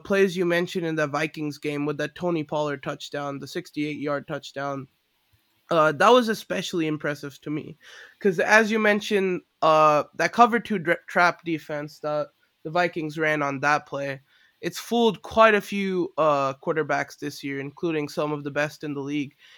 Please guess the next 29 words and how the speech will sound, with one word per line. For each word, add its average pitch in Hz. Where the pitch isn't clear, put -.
And 175
one 220
of 254
the 254
things 208
Prescott 185
did 165
on 156
that 160
play 151
with 143
that, 147
uh, 156
particularly 208
impressed 175
me 156
was, 147
uh, 160
the 170
play 269
call 240
wasn't 208
orig-, 180
was 180
originally 226
something 175
else, 147
but, 151
uh, 156